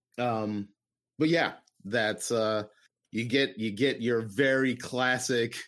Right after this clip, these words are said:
um, to, to, uh, frame it in video games, as I love to so much, you get your very classic Fatal Frame ghost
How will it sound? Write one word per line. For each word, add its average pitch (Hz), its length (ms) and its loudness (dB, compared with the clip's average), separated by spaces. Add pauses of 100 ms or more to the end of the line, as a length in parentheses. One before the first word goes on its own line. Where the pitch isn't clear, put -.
(300)
um, 104 480 -4 (380)
to, 98 340 0 (340)
to, 101 320 -2 (400)
uh, 90 320 0
frame 113 380 0
it 107 220 0
in 107 200 -2
video 110 360 0
games, 98 500 -4
as 104 240 -4
I 104 60 0
love 101 400 -2
to 104 180 -4
so 104 240 0
much, 101 340 0 (260)
you 104 200 -4
get 123 240 0
your 113 140 -2
very 113 420 0
classic 117 680 -2 (220)
Fatal 113 360 2
Frame 117 540 0
ghost 95 680 -2